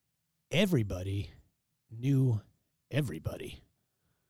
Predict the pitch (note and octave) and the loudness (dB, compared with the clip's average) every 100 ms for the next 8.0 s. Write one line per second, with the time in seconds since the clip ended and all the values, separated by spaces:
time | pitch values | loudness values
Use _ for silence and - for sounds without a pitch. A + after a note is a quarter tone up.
0 | _ _ _ _ _ - C#3 G#3+ - B2+ | _ _ _ _ _ -8 -2 0 2 4
1 | A2+ A2+ A#2+ - C3 B2+ C#3 A#2 C3+ - | 4 2 0 -2 0 4 4 4 0 2
2 | B2 A#2+ A2+ A#2 C3+ C#3 - B2 - C#3+ | 2 2 0 0 0 0 0 -4 -4 -4
3 | B2+ - B2+ - B2 G#2+ G#2+ A2+ F3+ E3+ | -2 -2 0 0 0 0 0 2 2 2
4 | B2+ G#2 F#2 F#2 G#2 A#2 C#3+ D#3 G2 G2 | 0 -4 -8 -8 -8 -6 -4 -4 -4 -4
5 | D3 D3+ C#3 - A2+ G#2 - - - - | 0 0 -2 -2 -2 -2 -2 -2 -4 -10
6 | - A2+ A2 A2 D2+ G#2 G#2+ G#2 G2+ F#2+ | -8 -4 -2 -2 -4 -4 -2 -2 -4 -4
7 | G2 F#2 - G2+ - B2+ B2 F2+ F#2 - | -6 -4 -6 -6 -8 -2 -2 -2 -8 -12